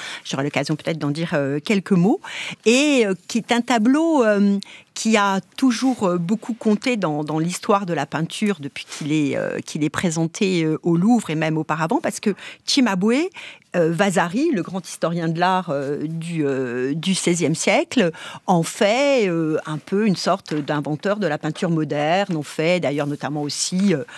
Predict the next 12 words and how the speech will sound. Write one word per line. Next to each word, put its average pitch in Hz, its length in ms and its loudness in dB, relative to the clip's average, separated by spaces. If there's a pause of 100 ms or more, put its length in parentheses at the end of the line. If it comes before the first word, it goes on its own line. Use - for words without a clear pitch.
(200)
le, 160 400 2
le 160 80 2
maître 165 380 0
de 156 100 -2
Giotto, 165 680 0
donc 156 280 -4
avec, 160 320 -6
euh, 147 280 -4
vraiment 165 260 -2
quelqu'un 214 360 -2
qui, 165 360 -2
euh, 147 100 0